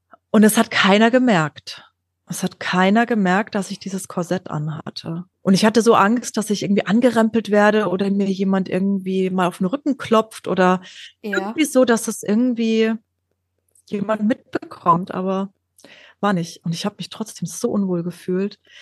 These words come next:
Speaker 1: weil ich konnte mich nicht so verhalten wie normalerweise. Normalerweise saßen wir irgendwie mit unseren Rucksäcken auf dem Boden rum und,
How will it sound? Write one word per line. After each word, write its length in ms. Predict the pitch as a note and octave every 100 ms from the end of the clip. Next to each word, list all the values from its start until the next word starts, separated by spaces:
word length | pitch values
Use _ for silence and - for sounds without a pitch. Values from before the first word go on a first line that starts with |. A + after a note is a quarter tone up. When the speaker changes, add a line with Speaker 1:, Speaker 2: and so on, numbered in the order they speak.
| - -
Speaker 1:
weil 80 |
ich 100 | A3+
konnte 280 | A3+ C4 C#4
mich 240 | C4 B3+ C4
nicht 180 | B3
so 240 | - A#3+ - _ _
verhalten 640 | - G#3 G3+ B3 E4 B3 G3
wie 100 | F#3
normalerweise. 1160 | F#3 F3 F#3+ C4+ A#3 E3 D#3 D#3 D#3 D#3+ E3 - _ _ _
Normalerweise 800 | F#3 E3 F3 G#3 A#3 G#3 G#3 G3+
saßen 560 | G3 G3 G3+ - G#3 G3
wir 240 | F#3+ F3+
irgendwie 340 | F3 F#3+ G3+ G#3
mit 200 | G3+ G3
unseren 560 | - G3 F#3 F#3+ F#3 F3+
Rucksäcken 640 | F3+ F3+ - G3+ G#3 F#3
auf 160 | F3
dem 200 | - F3+
Boden 320 | E3 E3 A3 B3
rum 380 | A#3 A#3 A#3+
und, 420 | - F#3 F#3+ F#3